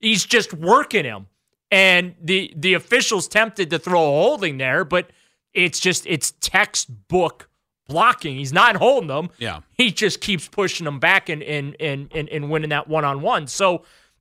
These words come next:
Speaker 1: that's where Callahan's really good. And I think that you bringing up Dawand Jones is the quintessential, um, example
Speaker 2: Yeah.
Speaker 1: of Bill Callahan's talent as a coach.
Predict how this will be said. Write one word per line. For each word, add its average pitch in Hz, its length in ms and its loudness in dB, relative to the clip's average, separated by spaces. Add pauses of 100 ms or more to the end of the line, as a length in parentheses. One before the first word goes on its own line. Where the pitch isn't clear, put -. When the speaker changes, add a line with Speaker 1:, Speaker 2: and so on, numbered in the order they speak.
Speaker 1:
that's 202 300 0
where 208 160 -2
Callahan's 156 640 0
really 147 240 -2
good. 143 400 -2
And 165 180 0
I 160 140 2
think 208 300 -4
that 196 100 -8
you 156 220 -8
bringing 170 420 -8
up 151 160 -6
Dawand 143 420 -4
Jones 151 480 -6 (380)
is 196 320 -2
the 196 160 -6
quintessential, 160 1400 -4 (760)
um, 127 540 -6 (1300)
example 170 880 -2 (140)
Speaker 2:
Yeah. 110 160 -10 (280)
Speaker 1:
of 147 400 0
Bill 185 240 0
Callahan's 147 880 -2
talent 165 600 -2 (500)
as 147 220 0
a 135 60 -6
coach. 113 500 -10